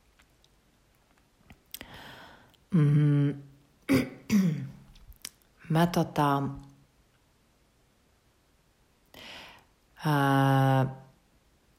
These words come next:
kun mä hain tähän nykyiseen työpaikkaani, mä oon siis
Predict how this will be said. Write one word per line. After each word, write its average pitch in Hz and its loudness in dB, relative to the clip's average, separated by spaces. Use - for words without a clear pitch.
kun 160 2
mä 170 4
hain 175 2
tähän 135 0
nykyiseen 127 -2
työpaikkaani, 147 0
mä 135 2
oon 127 2
siis 123 -6